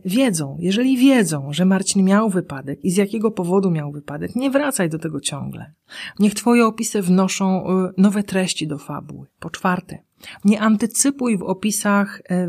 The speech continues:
wydarzeń. Nie pisz: "Marcin miał za chwilę się przekonać, że wszystko, co do tej pory mówiła Agata, było kłamstwem. Nie przeczuwał, że jego świat zmieni się za pięć i pół minuty". Po co?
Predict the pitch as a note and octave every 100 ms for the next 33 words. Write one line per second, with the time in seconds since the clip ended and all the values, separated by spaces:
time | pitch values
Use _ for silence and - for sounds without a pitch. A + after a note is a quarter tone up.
0 | D#3+ D#3+ D#3+ E3+ G3+ F3 D#3+ D3 D#3 F3+
1 | G#3 G3 C#3 - - - - - E3+ F#3+
2 | - G3+ F#3+ F3+ F#3 F3 F3+ - F3 F3
3 | E3 E3 E3 E3 - E3+ E3 F3 - G3+
4 | F#3 D#3 D3 D#3+ D#3+ - G#3+ G#3 - F#3
5 | F#3 F3+ F3+ F#3 F#3 F#3+ F3 D#3+ D#3+ E3
6 | D#3+ D#3 E3+ E3+ D#3+ D#3 D3 D3 D#3+ D#3
7 | D3+ - D#3 D3+ G3 G3+ A#3+ A#3+ D#4+ B3+
8 | F#3 E3+ E3 E3 D#3+ D3 - - G#3+ F#3
9 | D#3 E3 G#3 G3+ G3+ F#3 D#3+ E3+ D#3+ E3
10 | - D#3 D#3 D3+ D#3 F3 - _ G3+ F#3+
11 | - -